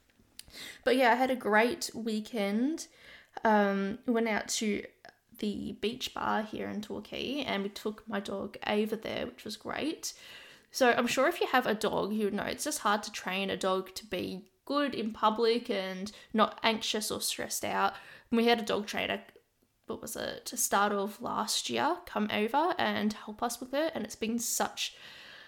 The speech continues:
a helpful experience for us. She's so much more calmer when we have people over. She just chills. We could take her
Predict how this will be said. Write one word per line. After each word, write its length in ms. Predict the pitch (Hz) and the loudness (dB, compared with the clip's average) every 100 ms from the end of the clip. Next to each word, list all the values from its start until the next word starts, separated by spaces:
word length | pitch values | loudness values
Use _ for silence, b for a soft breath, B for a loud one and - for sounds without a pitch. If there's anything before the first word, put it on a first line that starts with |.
| B B B _ | B B B _
a 460 | - 220 214 214 214 | 6 6 8 6 4
helpful 800 | 208 247 220 - 240 226 214 208 | 4 4 2 2 -2 2 4 2
experience 640 | 214 - - 196 202 202 - | 0 -2 2 2 2 -4 -4
for 240 | 214 214 | -2 2
us. 480 | 226 254 - - - - | 2 4 2 2 -2 -2
She's 320 | - 220 214 | 0 2 2
so 120 | 214 | 2
much 180 | 214 - | 2 0
more 120 | 208 | -6
calmer 480 | - - 254 277 269 | -8 -2 2 4 2
when 80 | 262 | 2
we 100 | 240 | 0
have 120 | 240 | -4
people 420 | - 233 233 240 - | -6 -6 -2 -2 -2
over. 380 | 208 226 233 226 | -2 0 0 0
She 180 | - | -2
just 340 | 208 214 - - | -4 -4 -4 -4
chills. 720 | - 285 285 277 277 - - B B B - | -2 2 2 2 0 0 -2 B B B -4
We 80 | 220 | -4
could 160 | 226 220 | -2 -4
take 240 | - 226 | -4 -2
her 140 | 214 | -2